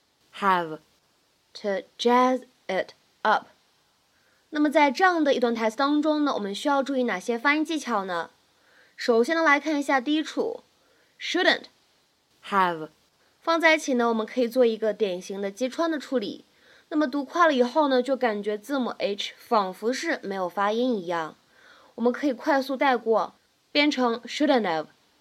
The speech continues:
然后呢，我们再来看一下第二句话的末尾，jazz it up。那么这样的三个单词呢，放在一起，我们会有两处连读，而后两个单词呢，放在一起连读，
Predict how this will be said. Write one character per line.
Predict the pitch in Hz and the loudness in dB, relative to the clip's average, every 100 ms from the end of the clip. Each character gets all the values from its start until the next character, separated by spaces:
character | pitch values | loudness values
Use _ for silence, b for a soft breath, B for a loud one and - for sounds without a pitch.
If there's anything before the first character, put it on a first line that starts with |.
| _ - | _ -2
然 | 285 | 2
后 | 370 370 | 4 6
呢， | 349 | 6
我 | |
们 | 285 | 4
再 | 269 | 4
来 | 285 | 2
看 | 294 320 | 2 0
一 | |
下 | 311 320 | 0 0
第 | 302 | 2
二 | 349 330 | 2 2
句 | 294 | 2
话 | 294 285 | 0 0
的 | 277 | 2
末 | 294 302 | 2 2
尾， | 220 - - - _ _ _ _ - | 2 0 -8 -16 _ _ _ _ 2
jazz | 277 285 302 - _ _ | 4 6 4 0 _ _
it | 196 - - _ _ | 0 0 -4 _ _
up。 | 214 - - _ _ _ - | 2 2 0 _ _ _ 0
那 | 311 | 4
么 | 302 | 4
这 | 392 | 6
样 | 403 | 4
的 | 349 | 4
三 | 320 302 | 2 2
个 | |
单 | 294 302 | 2 0
词 | 294 | 0
呢， | 254 254 | 0 2
放 | 285 277 | 0 2
在 | 262 | 2
一 | 247 | 2
起， | 247 226 | 0 -4
我 | - | -2
们 | 202 | -4
会 | 202 247 | 0 0
有 | 226 | 2
两 | 196 208 180 170 | 0 -2 -2 -6
处 | - 285 | -4 0
连 | 240 196 220 | 2 0 -4
读， | 202 180 175 - _ _ _ _ - | -6 -6 -8 -10 _ _ _ _ 2
而 | 285 330 | 4 4
后 | 466 453 | 4 4
两 | 277 | 4
个 | 220 | 4
单 | 262 311 | 2 2
词 | - 240 | 0 0
呢， | 226 - | 0 0
放 | 294 277 | 0 2
在 | 254 240 | 2 0
一 | |
起 | 240 220 | 0 -2
连 | 196 208 226 | -2 -4 -4
读， | 185 175 | -4 -6